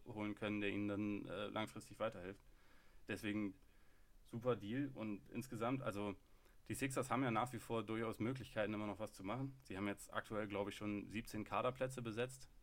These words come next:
Das heißt, es wird so oder so noch was gestrichen werden. Ich kann mir auch vorstellen, dass es irgendwie kleinere, äh, Deals und Trades vielleicht noch geben wird, aber Stand jetzt hat mir eigentlich alles, was sie bisher gemacht haben,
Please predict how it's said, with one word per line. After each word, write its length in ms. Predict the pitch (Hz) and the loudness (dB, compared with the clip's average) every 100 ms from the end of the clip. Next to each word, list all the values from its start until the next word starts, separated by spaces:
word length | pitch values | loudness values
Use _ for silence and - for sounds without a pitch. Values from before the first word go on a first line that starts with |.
| - - | -14 -10
Das 140 | - | 2
heißt, 220 | 101 - | 2 2
es 100 | - | -2
wird 140 | 101 101 | -4 0
so 80 | |
oder 180 | 104 101 | 2 2
so 100 | 104 | 2
noch 140 | 107 98 | 0 0
was 140 | 95 | -4
gestrichen 400 | 107 - 113 107 | -6 -6 -6 0
werden. 240 | 101 104 113 - - - - - - | 2 2 0 -12 -16 -18 -18 -14 0
Ich 60 | |
kann 160 | 117 139 | 4 6
mir 80 | 123 | 6
auch 100 | 110 | 4
vorstellen, 380 | 127 127 123 113 | 4 4 4 2
dass 120 | 107 | 2
es 100 | 104 | 0
irgendwie 260 | 110 107 | 0 -2
kleinere, 760 | 101 104 110 117 110 110 110 101 - - - - - - - - 104 | 0 2 4 4 2 2 2 -2 -6 -16 -18 -16 -18 -18 -18 -14 -8
äh, 80 | 113 | -6
Deals 360 | 107 120 131 120 | 0 2 2 0
und 140 | 101 | 0
Trades 380 | 113 120 - - - | 6 6 4 -8 -2
vielleicht 320 | 113 107 104 | 6 6 6
noch 140 | 101 | 2
geben 240 | 107 131 135 | 4 4 6
wird, 220 | 135 131 | 2 4
aber 320 | 107 104 98 98 - - - - - - | 6 8 6 4 -6 -16 -16 -16 -16 -16
Stand 300 | - 113 104 | 2 4 6
jetzt 220 | 113 131 | 6 6
hat 100 | 123 | 6
mir 140 | 120 104 | 6 6
eigentlich 320 | 113 110 - | 4 4 2
alles, 260 | 117 123 | 2 4
was 140 | 120 - | 2 2
sie 180 | 120 110 | 0 0
bisher 320 | 110 110 110 | 2 4 6
gemacht 320 | 107 107 - | 6 4 4
haben, 460 | 110 107 104 - | 4 4 2 -2